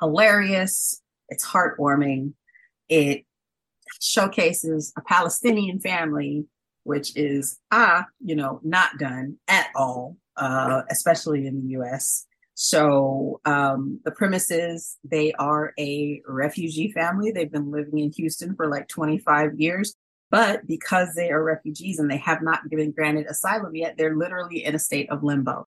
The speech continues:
They have no country. Like, they don't even have a passport.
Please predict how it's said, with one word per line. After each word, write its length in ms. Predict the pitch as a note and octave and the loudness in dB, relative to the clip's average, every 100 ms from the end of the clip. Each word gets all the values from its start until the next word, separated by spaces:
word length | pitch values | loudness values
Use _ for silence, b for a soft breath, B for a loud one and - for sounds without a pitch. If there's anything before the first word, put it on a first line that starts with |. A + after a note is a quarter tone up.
| _ - | _ -4
They 100 | D3+ | 0
have 400 | - F3 E3+ E3 | 6 6 6 2
no 360 | D#3+ D#3+ D#3+ E3 | 0 2 2 2
country. 520 | - F#3 D#3 D3+ - D#3 | -2 -2 -2 -10 -8 -6
Like, 140 | D3+ - | -6 -6
they 140 | F3 | -6
don't 340 | C#3+ E3+ E3+ F3+ | -4 -2 -2 -2
even 180 | E3 | -4
have 220 | D#3+ C#3+ C#3+ | 0 0 -2
a 40 | |
passport. 600 | - - - - - | -2 -2 -2 -4 -8